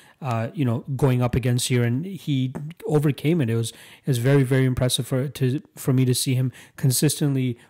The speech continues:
reverse positions from Manny Bermudez, uh, get up on top, uh, land a little bit of damage. Um, and then on the feet, he didn't look that bad either, too.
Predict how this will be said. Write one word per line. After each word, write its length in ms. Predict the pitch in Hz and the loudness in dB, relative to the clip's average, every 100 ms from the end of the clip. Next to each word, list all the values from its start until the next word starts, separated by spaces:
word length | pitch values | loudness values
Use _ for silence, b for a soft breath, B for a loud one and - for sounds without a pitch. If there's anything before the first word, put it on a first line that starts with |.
| - | -6
reverse 340 | 127 131 143 | 0 2 2
positions 520 | - 127 131 - 135 | 2 2 2 2 -2
from 160 | - 127 | -2 -2
Manny 240 | 123 123 | -2 -2
Bermudez, 560 | 117 120 120 120 117 - B B | -2 -2 -2 -2 -4 -6 B B
uh, 300 | 147 117 117 | -4 0 0
get 240 | 123 117 131 | -2 -2 0
up 120 | 123 | 2
on 200 | 127 120 | 0 -2
top, 340 | - 120 117 - B B | 0 -2 -2 -6 B B
uh, 300 | 139 117 113 120 | -2 0 0 -2
land 300 | 123 135 135 | 0 2 2
a 60 | 135 | 2
little 220 | 127 123 | 2 0
bit 160 | 120 113 | 0 -4
of 60 | |
damage. 460 | 117 113 117 113 - B B - | -2 0 0 -2 -6 B B -10
Um, 460 | 151 117 113 120 214 | -4 -2 -2 -6 -4
and 160 | 147 | 0
then 100 | 147 | 2
on 140 | 151 151 | 4 2
the 60 | |
feet, 260 | 143 180 175 | 2 -2 0
he 100 | 135 | 2
didn't 200 | 147 143 | 4 4
look 140 | 135 | 2
that 160 | 135 127 | 0 0
bad 200 | 135 131 | 0 2
either, 240 | 135 135 | 2 2
too. 300 | 127 165 135 | 2 2 0